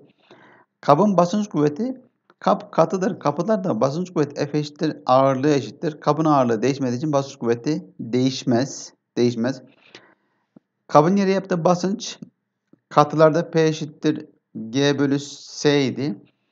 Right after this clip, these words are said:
Ağırlık sabit ama alan arttığı için basınç azalır. Sıvı basınç kuvveti, burada kap yukarı doğru genişliyorsa,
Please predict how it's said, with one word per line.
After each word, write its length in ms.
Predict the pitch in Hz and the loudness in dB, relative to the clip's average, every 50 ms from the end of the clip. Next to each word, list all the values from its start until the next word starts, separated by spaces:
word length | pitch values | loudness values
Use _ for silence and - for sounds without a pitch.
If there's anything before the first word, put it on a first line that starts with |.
| _ _ _ - - - _ _ _ _ _ _ _ _ _ _ _ _ _ _ _ _ _ _ _ _ _ _ _ _ _ _ _ _ _ _ _ _ _ _ _ _ _ _ - | _ _ _ -20 -20 -20 _ _ _ _ _ _ _ _ _ _ _ _ _ _ _ _ _ _ _ _ _ _ _ _ _ _ _ _ _ _ _ _ _ _ _ _ _ _ 6
Ağırlık 380 | 127 131 - - 143 156 151 | 8 10 10 10 10 8 4
sabit 300 | - 160 160 160 180 180 | 4 4 4 4 4 2
ama 320 | 220 190 139 113 - - - | 2 2 2 2 0 -2 -4
alan 220 | - 127 143 147 147 | 0 4 4 6 6
arttığı 240 | 147 147 147 170 | 4 2 2 -2
için 280 | 165 160 - 151 127 120 | -2 -2 -2 -2 0 0
basınç 560 | 131 127 127 123 175 180 180 - - - - - - _ _ _ | 0 0 0 0 -2 -4 -4 -6 -10 -12 -14 -18 -20 _ _ _
azalır. 520 | - 131 131 139 131 123 139 175 - - - - - - _ _ _ _ _ | 2 4 6 6 6 6 6 2 -2 -6 -14 -20 -20 -20 _ _ _ _ _
Sıvı 460 | - - - - - - 160 175 202 | -18 -18 -14 -6 -2 2 2 4 4
basınç 320 | 226 269 180 151 190 190 - | 4 2 2 0 -2 -6 -4
kuvveti, 420 | - 156 143 135 135 139 247 269 - - _ _ _ _ _ _ - - - _ - - - - _ _ _ _ _ _ _ _ _ - | -2 0 0 0 0 -2 -6 -8 -10 -14 _ _ _ _ _ _ -20 -20 -20 _ -18 -18 -18 -18 _ _ _ _ _ _ _ _ _ -12
burada 640 | 135 131 151 202 202 - - - 69 - - - - _ _ _ - - - _ | -8 -4 -4 -2 -2 -2 -2 -4 -4 -6 -12 -18 -20 _ _ _ -20 -20 -18 _
kap 220 | - 180 190 185 208 | 0 0 0 0 -2
yukarı 380 | 190 - - 185 190 196 185 | -6 -2 0 2 2 2 2
doğru 300 | 175 185 190 190 175 151 | 0 0 0 0 -2 0
genişliyorsa, 1080 | 131 151 151 160 165 160 - - 143 135 160 190 208 214 - - - 123 107 - - - | 4 4 4 4 2 0 -6 -6 -2 0 0 2 2 0 -2 -2 -2 -2 -2 -2 -4 -8